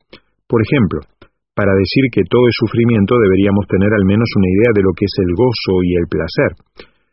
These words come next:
Reconocemos el sufrimiento solo porque lo comparamos con algo que puede gozarse. No nos daríamos cuenta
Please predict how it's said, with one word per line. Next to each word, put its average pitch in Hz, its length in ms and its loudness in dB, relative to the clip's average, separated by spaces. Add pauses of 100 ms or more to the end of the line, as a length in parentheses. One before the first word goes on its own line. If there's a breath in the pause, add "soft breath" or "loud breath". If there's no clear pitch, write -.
(140 loud breath)
Reconocemos 110 720 0
el 82 100 -2
sufrimiento 85 480 -6
solo 151 320 0
porque 95 240 -2
lo 87 80 2
comparamos 92 560 -2
con 92 160 -2
algo 110 240 0
que 90 140 -4
puede 98 180 2
gozarse. 92 640 -4 (720 soft breath)
No 127 160 2
nos 127 100 2
daríamos 95 460 2
cuenta 110 400 0